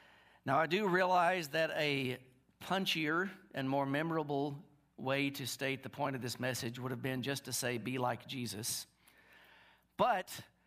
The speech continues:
the problem with that phrase is just sitting out there by itself, it misses this undergirding truth of what "be like Jesus" is based on. <clears throat> We should be like Jesus because the Father has saved us and given us everything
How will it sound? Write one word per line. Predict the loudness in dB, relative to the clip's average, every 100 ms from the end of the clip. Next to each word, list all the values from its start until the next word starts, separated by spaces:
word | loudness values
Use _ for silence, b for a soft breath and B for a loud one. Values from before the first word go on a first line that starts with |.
| _ -8
the |
problem | 2 6 6 4
with | -2 0
that | 2 2 2
phrase | 2 4 4 4
is | 2 2
just | 0 0 2
sitting | 2 2
out | 2 2
there | 2
by | 4 2
itself, | 2 0 2
it | 0 0
misses | 0 0 -2
this | -2 -2 0
undergirding | 0 0 0 0 0 -2 -4
truth | -2 -2 -2 -4
of | -6
what | -2 -4 -4 B B B B
"be | -2 2
like | 2 2
Jesus" | -2 -4 -4 -2 -2 -4 -6 B B
is | -4
based | 0 2 2 0
on. | -2 -2 -6 B B B B -4
<clears throat> | 0 0 2 0 0 -2
We | 0
should | 2 2
be | 0 2
like | 4 2 0
Jesus | -4 -2 0 -2
because | -2 0 2 2
the | 0
Father | 2 4 4 2
has | 2
saved | 2 0 0 -2
us | -2 -2
and | -2
given | -2 0
us | 0
everything | 0 0 -2 -2 -2 -2